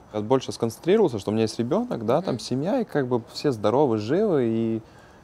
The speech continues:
Speaker 1: брат там рядом. Даже и хоть он отбывал наказание, но он рядом, да. И, блин, я задумался, наверное, вот это всё важное, да. Как бы, ну, самое гла-, главная вещь в моей жизни, всё хорошо.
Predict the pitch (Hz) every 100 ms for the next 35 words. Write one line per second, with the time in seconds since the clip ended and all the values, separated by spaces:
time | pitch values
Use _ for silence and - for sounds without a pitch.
0 | - 98 101 131 - 113 110 107 95 92
1 | 104 107 101 - 107 95 101 98 90 98
2 | 107 104 92 101 123 98 92 98 92 87
3 | 90 95 107 - - - - - - -
4 | - 101 107 117 113 110 101 - - 104
5 | 101 98 95 101 101 - 95 101 101 101
6 | - 92 95 87 87 90 92 113 - -
7 | - 92 92 101 117 101 92 101 98 95
8 | 95 104 101 98 131 - 101 101 117 117
9 | 90 98 - 98 92 -